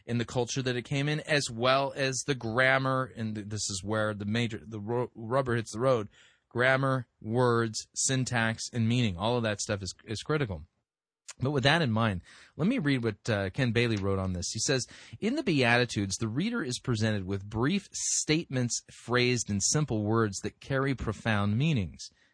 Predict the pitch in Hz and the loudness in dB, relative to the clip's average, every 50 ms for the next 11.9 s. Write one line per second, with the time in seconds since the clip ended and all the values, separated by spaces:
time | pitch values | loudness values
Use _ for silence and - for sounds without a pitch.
0 | _ _ _ _ _ _ _ - 127 127 123 120 113 113 110 110 110 110 127 135 | _ _ _ _ _ _ _ -8 -6 -4 -4 -4 -4 -6 -8 -10 -10 -4 0 2
1 | 147 151 147 117 117 131 135 131 123 110 104 - - - - - 123 120 110 110 | 2 2 2 2 4 4 6 6 4 2 2 0 0 0 2 2 2 2 2 0
2 | 113 101 101 - - 107 101 95 73 - - - - - - - 123 117 120 117 | -2 -4 -4 -4 -4 -4 -6 -6 -6 -12 -18 -18 -18 -12 -6 -2 0 0 0 0
3 | 107 - 92 85 - 92 - - 120 120 120 104 90 90 90 110 131 139 135 110 | -2 -2 -6 -6 -6 -8 -8 -2 0 2 2 2 0 -2 -2 0 0 0 0 0
4 | 101 95 92 - - 117 113 120 113 104 98 - 127 120 107 92 90 101 95 - | -2 -4 -6 -8 -6 -4 -2 -2 -2 -2 -4 -2 -2 -2 -2 -2 -2 -2 -4 -4
5 | 98 87 - - - 113 104 98 92 - - 127 127 120 - 95 87 85 - - | -6 -8 -8 -6 -4 -2 -2 -2 -2 -2 0 -2 -2 -2 -2 -8 -10 -10 -14 -20
6 | - - - _ - 180 180 175 - 180 170 156 - 151 131 123 - 208 262 262 | -20 -20 -6 _ 2 2 4 4 2 0 0 0 -2 -4 -4 -2 -4 -4 -2 -2
7 | 190 143 135 127 - - - 117 107 101 - - 110 104 - - 117 113 110 - | -2 0 0 -2 -2 0 0 0 0 0 -2 -4 -4 -2 -2 -2 -2 0 -2 -2
8 | - 135 120 104 104 - - 101 95 95 95 104 107 - - 165 139 104 92 113 | 0 -2 -2 -2 -2 -4 -4 -4 -4 -2 -2 -4 -4 -2 -2 -4 -2 -2 -2 -2
9 | 120 143 175 220 247 247 - 220 180 131 - 120 110 110 110 - - 113 - - | -2 0 2 2 0 0 -2 -2 -2 -2 0 0 0 0 0 -2 -6 -8 -4 -2
10 | 113 101 - 139 147 147 131 120 110 - - 113 117 123 127 - - 107 101 95 | -2 -2 -2 -2 -2 -2 -2 -4 -6 -6 -2 0 0 0 0 0 -4 -4 -4 -4
11 | 95 - - 110 101 101 101 95 98 95 110 120 120 113 101 98 95 | -2 -2 -2 0 0 -2 -2 -4 -6 -6 -4 -2 -2 -2 -2 -4 -6